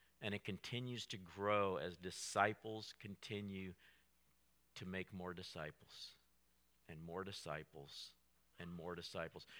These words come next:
Remember the parable of the mustard seed? Starts with this one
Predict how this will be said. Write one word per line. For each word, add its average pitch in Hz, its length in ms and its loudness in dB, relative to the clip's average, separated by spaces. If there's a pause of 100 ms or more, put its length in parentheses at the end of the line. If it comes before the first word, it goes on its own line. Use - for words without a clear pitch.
(160)
Remember 160 240 4
the 127 100 6
parable 110 480 4
of 87 80 2
the 85 60 -4
mustard 92 420 -2
seed? 95 380 -4 (840)
Starts 110 420 6
with 98 120 -2
this 98 260 0 (440)
one 127 440 2